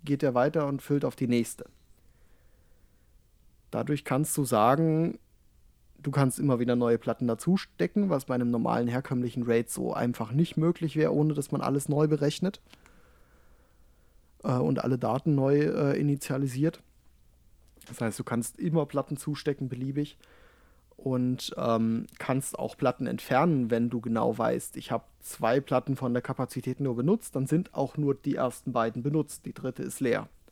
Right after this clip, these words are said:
Das heißt, du kannst die theoretisch aus dem Array wieder rausnehmen, für irgendwas anderes benutzen. Beispielsweise für, äh, virtuelle Maschinen oder anderen Computer, wenn du die Platte wirklich benötigst.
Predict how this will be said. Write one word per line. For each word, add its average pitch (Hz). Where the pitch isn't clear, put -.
Das -
heißt, -
du 117
kannst -
die -
theoretisch 123
aus 127
dem -
Array 120
wieder 117
rausnehmen, 156
für -
irgendwas -
anderes 127
benutzen. 117
Beispielsweise 117
für, 120
äh, -
virtuelle 127
Maschinen 214
oder 156
anderen 117
Computer, 120
wenn 107
du 113
die 117
Platte 110
wirklich 113
benötigst. -